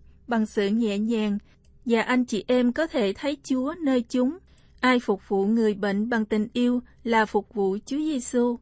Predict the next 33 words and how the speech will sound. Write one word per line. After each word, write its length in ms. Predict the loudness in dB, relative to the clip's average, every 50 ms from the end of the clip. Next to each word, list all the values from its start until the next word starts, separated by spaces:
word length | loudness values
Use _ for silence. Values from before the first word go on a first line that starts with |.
| -12 -20 -20 _
đấng 300 | -4 -2 0 0 -2 -2
mở 200 | -2 -2 -2 -2 -4 -2
vương 220 | -2 0 0 0
quốc 140 | 0 -4 -6 -4
thiên 220 | -4 -2 0 0 0
đàng 280 | 0 -2 -2 -2 -4
cho 220 | -2 -2 -2 -2 -2
chúng 240 | -4 -4 -6 -6 -4
ta. 360 | -4 -4 -4 -2 -4 -4 -6 -8 -14 -20 -20 -20 -20 -20 -20 -20 -20 -20 -20 -20 -20 -20 -6
Bệnh 220 | -2 2 2 2 2
viện 260 | 2 2 2 2 2
này 280 | 2 2 2 2 2
nhắc 280 | 2 2 0 -2 -2 -2
nhở 200 | 0 0 0 0 -2
tất 160 | -4 -8 -4
cả 160 | -2 -2 -2 -2
chúng 240 | -2 -4 -6 -6
ta 280 | -6 -4 -4 -2 -2 -2
rằng 280 | -2 -2 -2 -2 -4 -4 -8 -12 -10 -4
những 260 | -2 0 0 0 -2 0
gì 220 | 0 0 0 0
chúng 220 | -2 -4 -6 -4
ta 280 | -4 -2 0 0 0 0
đang 220 | 0 0 0 -2
trải 280 | -2 -2 -4 -4 -4 -4 -4 -4
qua 280 | -4 -2 -2 -4 -6 -8 -12 -20 -20 -12 -4
là 160 | 0 0 0
thời 240 | 0 0 -2 -2 -2
gian 320 | 0 0 0 2 2 0 0
của 180 | 0 -2 -2
lòng 260 | -2 -2 -2 -2 -2
thương 220 | -2 -2 -2 -2 -2
xót, 300 | -2 -4 -6 -6 -6 -8